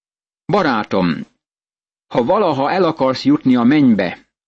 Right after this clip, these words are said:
akkor újonnan kell születned.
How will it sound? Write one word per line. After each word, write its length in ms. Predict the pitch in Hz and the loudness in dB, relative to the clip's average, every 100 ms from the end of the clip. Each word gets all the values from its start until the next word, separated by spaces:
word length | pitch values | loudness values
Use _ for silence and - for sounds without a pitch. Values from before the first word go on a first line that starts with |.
| _ | _
akkor 380 | - 139 - 131 | -4 -4 -2 -2
újonnan 600 | 135 220 214 135 123 117 | 0 2 4 4 4 2
kell 200 | 113 123 | 0 -2
születned. 800 | 123 160 117 92 - 80 78 - | -2 -2 -2 -4 -6 -6 -8 -12